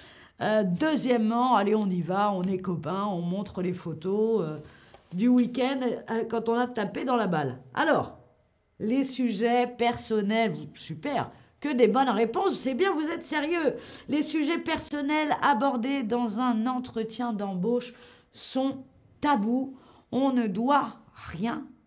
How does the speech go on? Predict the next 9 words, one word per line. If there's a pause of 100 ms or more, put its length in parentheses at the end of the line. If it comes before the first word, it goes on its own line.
(100)
dire. (240)
Évidemment, (420)
on
reste,
euh,
sérieux,
c'est
le
travail.